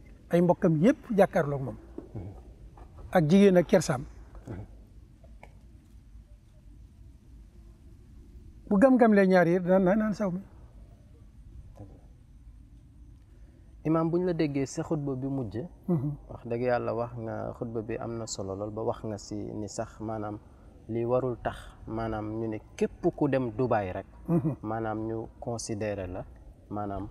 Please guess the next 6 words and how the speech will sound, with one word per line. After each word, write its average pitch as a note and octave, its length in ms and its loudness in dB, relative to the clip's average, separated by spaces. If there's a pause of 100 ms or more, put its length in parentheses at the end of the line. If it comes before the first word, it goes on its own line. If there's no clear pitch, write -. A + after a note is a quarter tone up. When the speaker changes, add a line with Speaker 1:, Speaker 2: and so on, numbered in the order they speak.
Speaker 2:
comme G#2+ 200 -6 (240)
kuy G2+ 140 -6
def G2 200 -8
loolu. G2 200 -12 (640)
Waaye A#2+ 500 4 (220)
malgré C#3 500 0